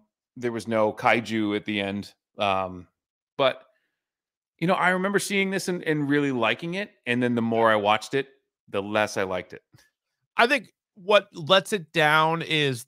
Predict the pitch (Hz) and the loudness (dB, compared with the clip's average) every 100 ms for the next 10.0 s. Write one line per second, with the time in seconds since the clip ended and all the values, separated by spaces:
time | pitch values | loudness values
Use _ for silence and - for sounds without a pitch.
0 | - 127 - - 143 156 143 143 135 - | -8 -8 -4 2 4 2 -2 -8 -8 -8
1 | 143 - - 147 139 127 117 135 165 - | -6 -6 -2 2 2 0 0 0 0 -6
2 | 131 120 - 135 135 131 131 123 - 127 | -6 -6 -6 -8 -6 -4 -4 -4 -2 -2
3 | 127 120 - 104 98 107 113 127 131 123 | -2 -8 -14 -18 -18 -8 -2 0 0 0
4 | 110 123 120 - 127 120 117 113 107 113 | -2 0 0 -2 -2 -2 -2 -6 -4 -2
5 | 104 - 101 127 170 175 - 110 - - | -2 -6 -6 -4 -6 -8 -4 -4 -6 -18
6 | _ _ - 160 160 151 143 156 147 - | _ _ 0 2 2 0 0 -2 -2 2
7 | 143 147 - 151 - 180 127 - 123 143 | 4 4 2 -2 2 0 0 -4 -2 -2
8 | 170 143 131 120 - 131 135 139 131 139 | -4 -8 -8 -10 -2 2 2 0 -4 -4
9 | 139 131 135 110 98 101 113 156 156 | -4 -4 -4 -4 -4 -4 -4 -2 -4